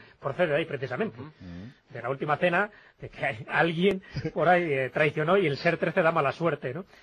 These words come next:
Speaker 1: Y además el que sea viernes trece también es por la fecha en que crucifican a Jesucristo. O sea, que el origen de esta superstición es claramente cristiana.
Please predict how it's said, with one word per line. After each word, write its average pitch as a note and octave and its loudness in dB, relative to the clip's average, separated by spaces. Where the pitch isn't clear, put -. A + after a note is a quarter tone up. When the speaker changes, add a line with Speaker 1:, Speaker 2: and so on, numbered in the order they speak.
Speaker 1:
Y D#3 -2
además D3+ 2
el D#3+ -6
que - -4
sea G3+ 4
viernes D#3+ 0
trece G3 2
también C#3 -6
es D#3+ -4
por G3+ 0
la A2+ -6
fecha E3+ 0
en C3 -10
que - -20
crucifican C#3 -8
a - -10
Jesucristo. A#2+ -12
O A#2+ -16
sea, B2+ -6
que C3+ -6
el C#3 -4
origen F3 -2
de E3 -2
esta E3 -4
superstición F3 -4
es E3+ -4
claramente D3+ -4
cristiana. G#2 -14